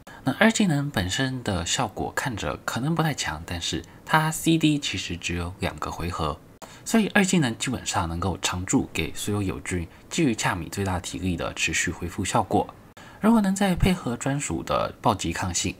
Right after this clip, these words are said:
整体效果还是比较强的。再来是恰米的必杀技，效果是可以给我方全体友军恢复基于自身最大体力百分之十的治疗量，持续两回合，并且还会给所有友军两回合的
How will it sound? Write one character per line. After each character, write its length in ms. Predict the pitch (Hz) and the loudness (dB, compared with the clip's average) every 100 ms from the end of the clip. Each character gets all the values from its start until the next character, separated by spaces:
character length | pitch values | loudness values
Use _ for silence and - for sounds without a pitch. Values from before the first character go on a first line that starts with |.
| - - | -12 -6
整 180 | 139 170 | -4 -2
体 180 | - | -4
效 220 | - - 101 | -2 -2 -2
果 160 | - | -4
还 180 | - - | -4 -4
是 160 | - - | -6 -8
比 120 | - | -6
较 180 | - 76 | -6 -4
强 280 | - 71 82 | -4 -2 2
的。 200 | 98 - _ _ _ - | 0 0 _ _ _ -2
再 140 | - 214 | 4 4
来 120 | 202 | 4
是 240 | 202 180 | 2 0
恰 220 | 156 175 | 0 -2
米 160 | 143 85 | -2 -4
的 140 | - | -6
必 120 | - 104 | -4 -2
杀 200 | 95 95 | 0 0
技， 240 | 107 90 - - | -2 -2 -8 -6
效 220 | - 214 | 2 4
果 160 | 170 98 | 4 2
是 220 | - 104 | 0 -4
可 160 | - 95 | -4 -4
以 80 | |
给 180 | 90 82 | -2 -2
我 140 | 82 62 | -2 -2
方 280 | 92 92 | -2 -2
全 160 | 92 104 | -2 -4
体 140 | 104 | -2
友 100 | 104 - | -4 -4
军 200 | - 82 | -6 -6
恢 160 | - | -8
复 240 | 87 131 - - - | 0 0 0 -10 -8
基 180 | - 139 | 2 4
于 100 | 107 | 4
自 140 | 110 | 0
身 240 | 107 104 | -2 -2
最 140 | 101 95 | -2 -2
大 160 | 90 | -2
体 180 | 80 - | -4 -6
力 160 | 87 80 | -6 -4
百 140 | 76 | -6
分 200 | - 82 | -6 -6
之 140 | 80 85 | -4 -2
十 300 | - - - | -2 -2 -2
的 260 | - 50 - - | -2 -2 -8 -2
治 120 | - | 2
疗 180 | 123 92 | 2 2
量， 180 | 107 - | 0 -2
持 160 | - - | -4 -4
续 260 | - 92 78 | -2 -4 -2
两 180 | 76 - | -4 -2
回 160 | 80 | -4
合， 260 | 80 82 - - - - - | -2 -2 -4 -12 -20 -18 2
并 160 | 226 | 4
且 160 | 220 139 | 6 4
还 160 | 101 120 | 2 0
会 80 | |
给 220 | 120 90 78 | -2 -4 -4
所 180 | - | -2
有 140 | 104 101 | 0 0
友 100 | 67 | -2
军 220 | - 92 | -2 -2
两 120 | 87 - | -2 -4
回 120 | 87 | -6
合 200 | - 85 | -6 -4
的 180 | 87 | -4